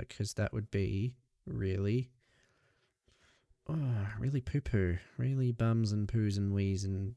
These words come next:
butts. Um, yes, so,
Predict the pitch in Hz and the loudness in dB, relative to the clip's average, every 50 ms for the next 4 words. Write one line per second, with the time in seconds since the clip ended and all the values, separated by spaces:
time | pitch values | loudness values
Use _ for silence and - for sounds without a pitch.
0 | - _ - 104 - - - - - - - - - _ _ _ _ _ _ _ | -10 _ -4 -2 -2 -2 -6 -8 -10 -10 -10 -12 -16 _ _ _ _ _ _ _
1 | _ _ _ _ _ _ _ - - - - - - - - - _ _ - 120 | _ _ _ _ _ _ _ -20 -20 -20 -20 -20 -20 -20 -20 -20 _ _ 0 4
2 | 123 127 131 131 131 131 131 127 127 127 127 123 - - _ _ _ _ _ _ | 4 6 6 6 6 6 6 6 6 6 4 2 -2 -8 _ _ _ _ _ _
3 | _ _ _ _ _ _ _ _ - 147 156 127 - - - - - - - - | _ _ _ _ _ _ _ _ -6 -2 -2 -2 -2 -4 -6 -10 -10 -10 -8 -4
4 | - - 175 175 151 127 120 123 | 0 2 4 6 6 6 6 6